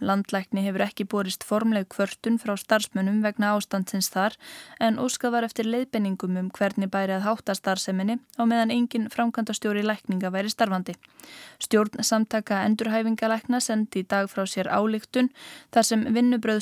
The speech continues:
stjórnar S í B S sem rekur Reykjalund eru fordæmd. Margir starfsmenn hafa hótað því að segja upp störfum og hafa heilbrigðisyfirvöld lýst yfir áhyggjum af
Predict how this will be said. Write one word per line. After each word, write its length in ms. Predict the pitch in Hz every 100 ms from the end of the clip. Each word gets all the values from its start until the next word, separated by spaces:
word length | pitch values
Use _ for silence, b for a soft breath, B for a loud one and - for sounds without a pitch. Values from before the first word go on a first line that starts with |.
| -
stjórnar 400 | 220 220 208 196
S 140 | 208 -
í 60 | 190
B 80 | 180
S 240 | 202 - 202
sem 80 | 190
rekur 400 | 196 196 196 190
Reykjalund 560 | 185 - 175 196 208
eru 160 | 208 214
fordæmd. 560 | 240 226 - 170 - - B B B
Margir 400 | - 190 190 180
starfsmenn 560 | - 190 196 - 220 214
hafa 160 | 190 196
hótað 380 | 214 - 214
því 100 | 202
að 80 | 190
segja 160 | 196 180
upp 80 | -
störfum 480 | - 185 190 233 - -
og 40 | 220
hafa 160 | 226 220
heilbrigðisyfirvöld 880 | 240 - 226 220 202 185 180 214 -
lýst 240 | 226 -
yfir 240 | 226 214 226
áhyggjum 480 | 233 226 - 185 180
af 160 | -